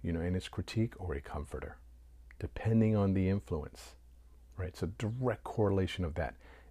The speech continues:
inf-, the influences tied to your upbringing. So you'll never be aware of that until you become,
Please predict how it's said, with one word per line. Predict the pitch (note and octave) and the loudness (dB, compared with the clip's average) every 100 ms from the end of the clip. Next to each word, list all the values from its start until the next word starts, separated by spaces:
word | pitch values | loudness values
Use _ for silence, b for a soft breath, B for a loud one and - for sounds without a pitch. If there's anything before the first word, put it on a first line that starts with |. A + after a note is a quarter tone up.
| B - | B -4
inf-, | F#2+ F2 - | -2 -2 -4
the | - - - | -6 -6 -6
influences | G2+ G2+ G2+ F2+ E2 D#2+ - D#2 - b b b b - - - - - - | 0 2 2 0 0 -2 -8 -10 -12 b b b b -20 -20 -20 -20 -20 -8
tied | - E2 D#2 | -2 0 0
to | D2+ | -2
your | C#2+ | -2
upbringing. | - - D2+ - - - - - - B B B | -2 -4 -8 -8 -16 -20 -20 -20 -20 B B B
So | - - F2 - - | -4 2 2 0 -6
you'll | G2 F#2+ G#2 | 2 6 6
never | G2 F#2+ F#2+ F#2+ F#2+ | 6 6 4 4 2
be | F#2+ | 2
aware | E2+ D#2 D2+ F#2 | 2 2 2 4
of | A#2+ B2 | 2 2
that | C2 | -2
until | F#2 D#2 E2+ C#2+ | -2 -4 -4 -2
you | C#2 C#2+ C2 | -2 -4 -6
become, | D2 - - - | -10 -10 -12 -10